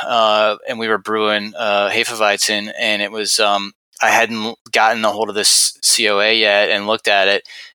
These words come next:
and it was like, you know, this same damn wheat malt we've been using for, like, ten years or whatever.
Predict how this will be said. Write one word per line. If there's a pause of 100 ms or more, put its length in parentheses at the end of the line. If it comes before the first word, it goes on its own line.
and
it
was
like,
you
know,
this
same
damn
wheat
malt
we've
been
using
for,
like, (120)
ten
years
or
whatever.